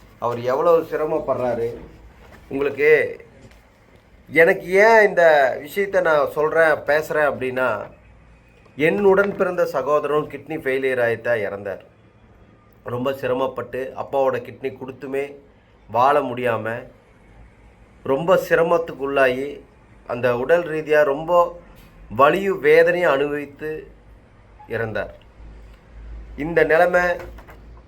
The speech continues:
இந்த நபருக்கு வரக்கூடாது. கண்டிப்பா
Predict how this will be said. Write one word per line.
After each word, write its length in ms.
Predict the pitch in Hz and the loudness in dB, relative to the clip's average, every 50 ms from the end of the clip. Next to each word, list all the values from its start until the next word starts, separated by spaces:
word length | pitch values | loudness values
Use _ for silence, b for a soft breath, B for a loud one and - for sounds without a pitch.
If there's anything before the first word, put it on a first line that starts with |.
| 135 143 | -10 -10
இந்த 160 | 151 156 156 151 131 139 | -4 2 2 2 4 2
நபருக்கு 440 | 139 135 156 160 156 156 - 151 160 165 - - - - - - - - - 107 120 | 0 2 2 0 0 -2 -4 -8 -8 -8 -10 -12 -14 -20 -20 -20 -20 -20 -12 -10 -6
வரக்கூடாது. 600 | 131 139 139 - 147 127 123 123 120 117 135 143 - - - - _ _ _ _ _ _ _ _ - 131 | -6 -6 -6 -4 -4 0 0 0 0 -2 -4 -6 -8 -12 -18 -20 _ _ _ _ _ _ _ _ -8 -6
கண்டிப்பா 460 | 131 139 135 151 151 151 156 156 156 | -6 -4 -4 -6 -6 -2 0 2 2